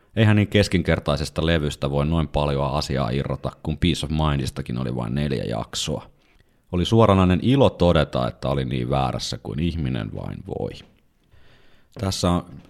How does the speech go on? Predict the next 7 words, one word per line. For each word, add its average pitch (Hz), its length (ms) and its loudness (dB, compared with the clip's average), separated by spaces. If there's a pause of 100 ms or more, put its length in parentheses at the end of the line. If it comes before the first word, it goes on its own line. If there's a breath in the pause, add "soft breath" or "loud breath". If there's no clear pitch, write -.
(140)
sähköpostiviesti 87 1040 0
oli 80 180 0
pitkä 82 400 0
ja, 73 220 0 (140)
ö, 52 260 -12
liikuttava 90 840 2
ja 78 180 2